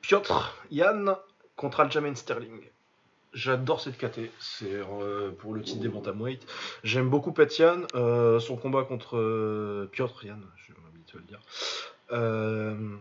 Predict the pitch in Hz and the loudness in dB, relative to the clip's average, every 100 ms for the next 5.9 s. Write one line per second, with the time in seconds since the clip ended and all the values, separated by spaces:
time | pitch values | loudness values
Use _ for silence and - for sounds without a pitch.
0 | - _ _ - _ _ _ - 131 120 | -16 _ _ -20 _ _ _ -8 -2 0
1 | 117 117 110 117 110 107 156 - 170 160 | 4 4 2 0 -2 -2 -4 4 4 4
2 | - 123 139 131 131 123 131 123 120 117 | -2 -4 -2 -2 -4 -4 0 2 4 4
3 | 120 143 - 113 113 113 107 113 120 113 | 2 -6 -6 -4 0 0 0 -2 -2 -4
4 | 117 - 110 110 110 110 104 110 - 113 | -8 -8 -8 -8 -8 -6 -4 -6 -6 -6
5 | 117 110 104 104 104 104 98 113 | -4 -4 -4 -6 -6 -6 -6 -8